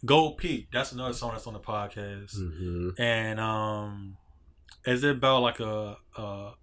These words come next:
Speaker 1: a girl that broke her heart? Is that a real story, or
Speaker 2: <laughs>
Speaker 1: you don't gotta explain it all the way, but
Speaker 2: Um, yeah,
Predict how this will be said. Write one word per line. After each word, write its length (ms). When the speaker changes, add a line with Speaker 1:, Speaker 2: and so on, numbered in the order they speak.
Speaker 1:
a 100
girl 180
that 120
broke 200
her 80
heart? 420
Is 80
that 120
a 40
real 220
story, 420
or 420
Speaker 2:
<laughs> 200
Speaker 1:
you 120
don't 160
gotta 180
explain 300
it 20
all 240
the 80
way, 220
but 400
Speaker 2:
Um, 340
yeah, 520